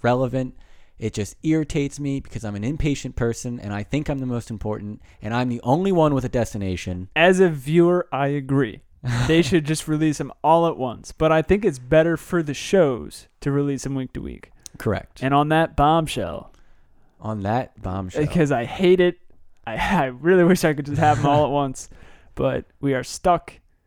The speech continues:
Speaker 2: going back to paying for ten different streaming services and basically having cable again.
Speaker 1: And we appreciate the people who put up with our week-to-week content.
Speaker 2: Yep.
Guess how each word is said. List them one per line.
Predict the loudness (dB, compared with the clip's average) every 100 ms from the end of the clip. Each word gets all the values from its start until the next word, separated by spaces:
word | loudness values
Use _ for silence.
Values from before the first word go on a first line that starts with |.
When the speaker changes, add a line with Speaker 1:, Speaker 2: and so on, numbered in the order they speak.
| _ _ _ 0
Speaker 2:
going | 2 4
back | 4 2 0
to | -4
paying | 0 2 2 -4
for | -8 -12 _
ten | 0 0
different | -2 -6
streaming | -2 0 0 0
services | 0 0 0 0 0 -4 -16 -20 _ _ _ _ _ _ _
and | -18 2
basically | 4 4 2 0
having | 0 0
cable | 0 0 0
again. | -2 -6 -8 -14 -20 _ _ _ _ _ _ _ _ _ _ _ _ _ -4
Speaker 1:
And | 0
we | 2 0
appreciate | 0 -2 -4 -4
the |
people | -6 -6 -4
who | -4
put | 0 0
up | 0
with | -4
our | -4 -2 0
week-to-week | -2 -6 -8 -6
content. | -8 -8 -8 -8 -4
Speaker 2:
Yep. | -2 -2